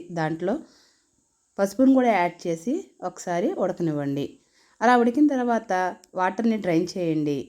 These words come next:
ఇప్పుడు ఒక మిక్సింగ్ బౌల్ తీసుకుని మనం డ్రైన్ చేసి పక్కన పెట్టుకున్న ఆ జనం తీసుకుని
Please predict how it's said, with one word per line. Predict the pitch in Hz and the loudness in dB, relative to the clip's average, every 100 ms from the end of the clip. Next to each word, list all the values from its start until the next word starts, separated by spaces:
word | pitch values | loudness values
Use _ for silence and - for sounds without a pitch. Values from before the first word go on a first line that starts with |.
| _ _ - | _ _ -6
ఇప్పుడు | 220 277 | 0 2
ఒక | 277 277 | 2 4
మిక్సింగ్ | 254 262 320 320 | 4 6 6 6
బౌల్ | 311 262 | 4 2
తీసుకుని | 254 - 247 220 220 - _ _ | -2 -2 -4 -4 -6 -10 _ _
మనం | 202 208 | -6 -4
డ్రైన్ | 190 180 196 | -2 -2 -2
చేసి | 226 220 | -4 -4
పక్కన | 202 - 202 | -4 -4 -4
పెట్టుకున్న | 190 - 185 180 170 - - _ - | -4 -4 -2 0 0 -2 -10 _ -6
ఆ | 175 | -4
జనం | 170 160 175 190 | 0 2 2 -2
తీసుకుని | 208 190 - 185 202 | -4 -8 -6 -4 -4